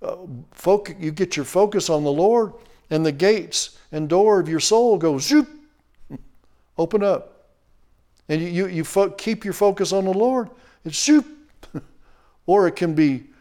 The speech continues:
you keep your focus on your problems, it's boom. You can do zoop. <laughs> You can do boom. <laughs> I mean,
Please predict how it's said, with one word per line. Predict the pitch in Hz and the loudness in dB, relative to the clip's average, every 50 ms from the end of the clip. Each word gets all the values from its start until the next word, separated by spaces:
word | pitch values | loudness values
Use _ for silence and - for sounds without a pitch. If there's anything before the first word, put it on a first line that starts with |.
| _ _ | _ _
you | 151 151 | -12 -12
keep | 151 - - 190 - - | -8 -6 -6 -6 -6 -6
your | 151 139 | -8 -6
focus | - - 165 160 151 - 156 135 117 - | -2 0 0 0 0 0 -4 -4 -4 -4
on | - 143 147 147 143 | -2 -2 -2 0 0
your | 135 127 | -2 -2
problems, | - - 185 196 220 214 190 156 143 123 123 | 0 0 0 2 2 0 -2 -4 -4 -6 -8
it's | 110 101 | -10 -12
boom. | 104 104 113 131 143 135 - - _ _ _ _ _ _ _ _ _ _ _ _ _ _ _ _ _ _ _ _ _ _ _ _ _ _ _ _ _ _ _ _ _ | -10 -8 -6 -6 -6 -6 -10 -18 _ _ _ _ _ _ _ _ _ _ _ _ _ _ _ _ _ _ _ _ _ _ _ _ _ _ _ _ _ _ _ _ _
You | 127 131 | -10 -8
can | 131 156 139 | -6 -6 -4
do | 123 123 117 | -4 -4 -4
zoop. | 104 101 254 294 294 - - - - _ - - - - - | -2 2 2 2 2 2 -2 -16 -20 _ -20 -20 -20 -20 -18
<laughs> | 151 - - - - - _ _ _ _ _ - | -18 -18 -18 -20 -20 -20 _ _ _ _ _ -12
You | 117 107 | -10 -8
can | - 120 110 | -6 -6 -4
do | 113 113 107 | -4 -4 -6
boom. | 101 110 139 147 139 135 - - - - - - - 139 - - | -4 -4 -4 -4 -4 -6 -12 -20 -20 -20 -20 -18 -18 -16 -16 -18
<laughs> | - - - _ _ - - - - - - | -20 -20 -20 _ _ -20 -20 -20 -20 -10 -8
I | 135 | -6
mean, | 135 151 143 123 101 | -4 -2 -2 -4 -6